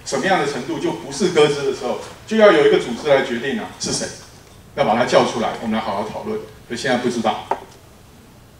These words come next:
好，那这个，我，我今天后面的，我想我中文还可以，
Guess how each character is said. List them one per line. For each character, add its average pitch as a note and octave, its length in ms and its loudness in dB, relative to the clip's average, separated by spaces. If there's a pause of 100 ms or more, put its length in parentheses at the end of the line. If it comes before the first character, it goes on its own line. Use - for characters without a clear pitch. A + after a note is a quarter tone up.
(520)
好， B2 280 4
那 C3+ 100 2
这 - 80 0
个， A#2+ 280 4 (840)
我， A#2+ 240 6
我 B2 100 4
今 C3+ 180 4
天 C#3+ 440 4 (680)
后 F3+ 180 8
面 E3 160 8
的， B2 80 8
我 A#2+ 80 6
想 A2 260 4 (320)
我 B2 80 -2
中 C#3+ 220 6
文 B2 100 4
还 A2+ 100 2
可 A#2+ 140 2
以， A#2 80 8